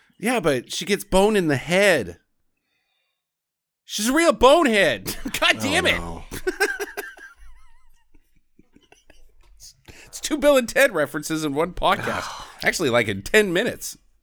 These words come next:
Speaker 1: We should do
Speaker 2: Yeah.
Speaker 1: that more often. Uh, yeah. So, uh, then Ralph, he turns into a bat and farts, like, around.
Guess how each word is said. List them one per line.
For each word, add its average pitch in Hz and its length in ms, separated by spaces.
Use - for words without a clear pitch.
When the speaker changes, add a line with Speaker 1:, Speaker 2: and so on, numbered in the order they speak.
Speaker 1:
We - 80
should 107 120
do 117 80
Speaker 2:
Yeah. 139 140
Speaker 1:
that 117 60
more 104 140
often. - 320
Uh, 196 320
yeah. 208 240
So, 160 420
uh, 147 420
then 202 300
Ralph, 202 440
he 190 160
turns 208 360
into 208 300
a 202 60
bat 202 420
and 180 360
farts, - 600
like, 160 200
around. 156 500